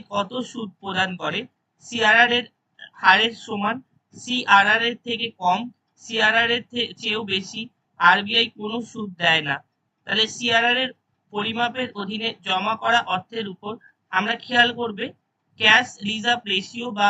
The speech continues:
নগদ জমার অনুপাত বলতে আমরা actually কি কোনটাকে বলেছিলাম? ক্যাশ রিজার্ভ রেশিও বা নগদ জমার অনুপাত বলতে আমরা বলেছিলাম যে শিডিউল কমার্শিয়াল ব্যাংকগুলোর কাছে টোটাল যে ডিপোজিট থাকে, মানে কমন পাবলিক ব্যাংকের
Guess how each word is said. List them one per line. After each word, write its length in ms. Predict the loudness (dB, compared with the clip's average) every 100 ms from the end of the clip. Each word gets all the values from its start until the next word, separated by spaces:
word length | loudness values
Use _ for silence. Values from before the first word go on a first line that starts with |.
| 0
নগদ 420 | -2 -2 -2 -4 -6 -6
জমার 300 | -4 -4 -6 -6
অনুপাত 340 | -8 -4 -6 -6
বলতে 240 | -10 -4 -4
আমরা 200 | -2 -4
actually 360 | -6 -8 -8 -8
কি 80 | -12 -12
কোনটাকে 400 | -8 -6 -4 -4
বলেছিলাম? 520 | -4 -6 -6 -10 -14 -18 _ _ _ 0
ক্যাশ 240 | 4 4 2
রিজার্ভ 380 | -4 0 0 0
রেশিও 400 | -2 -2 -4 -4
বা 220 | 0 0 0
নগদ 380 | -2 -2 -2 -6 -4
জমার 260 | -2 -2 -4
অনুপাত 360 | -6 -6 -4 -6 -6
বলতে 340 | -10 -8 -8 -8 _ _ -6
আমরা 300 | -4 0 -2
বলেছিলাম 560 | -2 -6 -6 -6 -4 -4 -4
যে 120 | -6 -6 _ _ _
শিডিউল 420 | -10 -10 -8 -10
কমার্শিয়াল 720 | -8 -6 -6 -8 -6 -4 -4
ব্যাংকগুলোর 540 | -2 -2 -2 -4 -8 -8 -8
কাছে 300 | -8 -8 -14 -14 _ _ _ -6
টোটাল 360 | -4 2 2 2
যে 160 | 0 -2 -4
ডিপোজিট 520 | -8 -6 -6 -6 -8 -6 -4
থাকে, 220 | -4 -2
মানে 180 | -4 -4
কমন 320 | -4 -4 -6 -4
পাবলিক 380 | -6 -6 -12 -16 _ _ -14 -2
ব্যাংকের 380 | -2 -2 -6